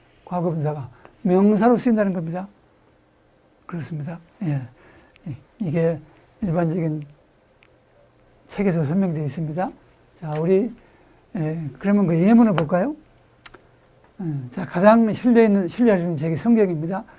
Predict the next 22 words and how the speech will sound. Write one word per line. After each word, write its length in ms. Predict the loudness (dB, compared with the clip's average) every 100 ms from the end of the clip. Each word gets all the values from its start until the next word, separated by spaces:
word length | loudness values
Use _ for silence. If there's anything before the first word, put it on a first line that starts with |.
| -20 -20 -4
누가복음 600 | 0 2 2 0 0 0
사 140 | -2
장 180 | -2 -2
십팔 220 | -2 -2 0
절 180 | 0
이런 240 | 0 0 2
말이 160 | 0
있습니다. 400 | -2 -6 -6 -8 -12 -20 -20 -20 _ _ _ _ _ 4
"He 140 | 6
has 220 | 6 4
sent 340 | 2 0 0 0
me." 340 | -2 -2 -6 -10 _ _ -6
이제 140 | -2
me는 380 | 0 2 2 0
예수님이죠. 640 | 0 0 0 0 -2 -4 -6 _ _ _ _ _
"To 140 | -6 -2
release 760 | 0 2 2 2 0 0 -2 -4 _ _ _ _ _ _ _ _ _ _ _ -20 _ _
the 200 | -6 -2
opposed." 640 | -2 4 6 8 4 -2 -4 -8 -10
이게 140 | -6 -4
뭐예요? 260 | -4 -6 -10 _ -8
oppressed. 600 | -2 4 4 4 -6 -12